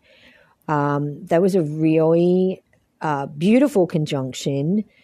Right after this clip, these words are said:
They actually call it an inferior conjunction because of the fact that she's retrograde. When she meets up with the sun, she actually goes behind the sun. So she dips behind the sun, and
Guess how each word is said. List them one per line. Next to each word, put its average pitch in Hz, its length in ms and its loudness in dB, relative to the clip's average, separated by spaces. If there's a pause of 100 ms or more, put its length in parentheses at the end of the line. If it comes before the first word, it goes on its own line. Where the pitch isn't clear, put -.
(200)
They 170 140 2
actually 196 340 -2
call 180 280 0
it 156 80 2
an 156 100 0
inferior 160 720 2
conjunction 151 800 -4
because 156 460 -4
of 165 100 -6
the 156 80 -6
fact 156 320 -4
that 147 140 -2
she's 151 340 -10
retrograde. 139 840 -2 (440)
When 170 240 0
she 170 220 -4
meets 151 300 -4
up 202 180 -4
with - 120 -6
the 151 60 -10
sun, 151 300 -6
she 151 240 -10
actually 156 480 -6
goes 147 480 0
behind 170 640 -4
the 147 80 -10
sun. 131 400 -10
So 156 180 -8
she 156 200 -8
dips 196 320 -6
behind 170 420 -2
the 147 60 -6
sun, 139 520 -6 (840)
and 156 580 2